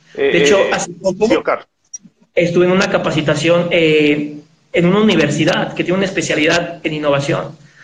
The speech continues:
Speaker 2: Yo llegué
Speaker 1: Ah, bárbaro.
Speaker 2: y les pregunté, eh, bueno, me gustaría ver todos los proyectos que tienen. Y nos dicen, no, pues solo tenemos los que se han puesto en producción, que son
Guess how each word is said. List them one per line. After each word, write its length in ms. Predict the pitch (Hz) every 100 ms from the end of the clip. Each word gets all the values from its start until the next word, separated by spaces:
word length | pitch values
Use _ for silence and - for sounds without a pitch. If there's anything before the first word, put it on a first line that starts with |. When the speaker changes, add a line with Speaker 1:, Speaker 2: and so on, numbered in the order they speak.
| - _
Speaker 2:
Yo 140 | 190
llegué 160 | 180 185
Speaker 1:
Ah, 220 | 175 196
bárbaro. 300 | 131 120 104
Speaker 2:
y 40 | 98
les 60 | 139
pregunté, 480 | 160 160 - 175 151 - _ _ _ - _ _ _ -
eh, 500 | 175 165 165 165 170
bueno, 400 | 170 269 214 -
me 100 | 175
gustaría 380 | 170 160 180 196
ver 180 | 226 226
todos 200 | 240 254
los 60 | 226
proyectos 440 | 185 214 220 220
que 80 | 202
tienen. 440 | 240 302 202 - - - _ _ _ _ _ _ -
Y 80 |
nos 180 | 175 175
dicen, 540 | 165 180 190 190 185 -
no, 240 | 214 269
pues 140 | 214 175
solo 240 | 214 233
tenemos 340 | 220 190 196 208
los 120 | -
que 100 | 165
se 140 | 165
han 160 | 175 180
puesto 240 | 190 -
en 80 | 180
producción, 540 | 175 156 147 202 226 - - _ _
que 100 | 151
son 400 | 151 170 170 -